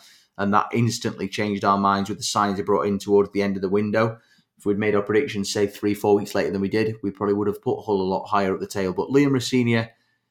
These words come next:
he's doing a very good job there. Hull are a, a tough nut to crack now.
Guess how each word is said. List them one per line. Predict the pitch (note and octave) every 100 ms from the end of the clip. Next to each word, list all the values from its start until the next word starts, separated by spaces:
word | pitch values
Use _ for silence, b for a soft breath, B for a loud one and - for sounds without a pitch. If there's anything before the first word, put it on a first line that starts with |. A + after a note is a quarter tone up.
| _ _ _ _
he's | A#2+ A#2+
doing | C3+
a | B2
very | B2+ B2+
good | A#2+
job | A#2+ A#2+ A#2+
there. | F#2 F#2+ G2 -
Hull | - C3 B2
are | A2
a, | G#2+ G2+
a | A2+
tough | - C3+
nut | C3+ A#2+
to | -
crack | - A#2 -
now. | G2+ G#2